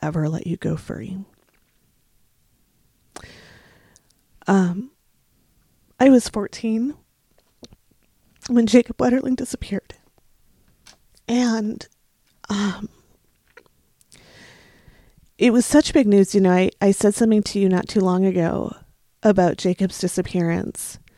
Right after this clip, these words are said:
and I was so stunned that you didn't know about it because it was such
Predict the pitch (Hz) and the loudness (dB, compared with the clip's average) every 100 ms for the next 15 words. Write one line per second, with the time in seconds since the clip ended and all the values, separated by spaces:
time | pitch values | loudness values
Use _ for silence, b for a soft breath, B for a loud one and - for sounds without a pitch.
0 | b b b b b - 202 190 190 - | b b b b b 0 4 6 4 2
1 | 180 180 - 180 180 175 175 175 170 160 | 0 0 -2 0 0 0 -2 -2 0 -2
2 | 156 156 - - - 214 - 190 190 - | -2 -6 -8 -12 -8 -10 -6 -8 -4 -2
3 | 190 - 190 - - 196 190 - - - | -2 -2 -4 -6 -4 0 0 -2 -6 -10
4 | - | -12